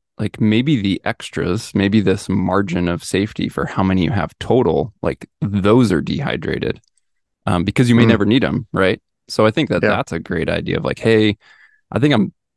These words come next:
Speaker 1: you know, call it, then, like, what you said, Steve, and then in the next four days, like, let me have fourteen or twenty that aren't dehydrated or what have you.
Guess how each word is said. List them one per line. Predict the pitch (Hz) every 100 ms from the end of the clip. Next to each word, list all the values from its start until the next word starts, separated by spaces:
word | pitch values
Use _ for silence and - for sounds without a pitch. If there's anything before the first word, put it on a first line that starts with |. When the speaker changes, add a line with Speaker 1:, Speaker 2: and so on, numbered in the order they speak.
| _
Speaker 1:
you | 123
know, | 90 87
call | - 143
it, | -
then, | 117 110
like, | 110 101 -
what | 113 -
you | 120
said, | 110 151 156
Steve, | 92 -
and | 98
then | 101 -
in | 110 107
the |
next | 104 123 135 - _ _ _ _ _
four | - 123 113 127
days, | 107 98 - - - - _ _ _
like, | 71 78 - -
let | 110 104
me | 110
have | 104 98 95 - - _ _ _ _
fourteen | - 110 - - 107 104 104 101
or | - -
twenty | - 107 104 98 92 87 - - _ _ _
that | - 95
aren't | 98 104 -
dehydrated | 101 104 82 - - - - -
or | -
what | -
have | - -
you. | - -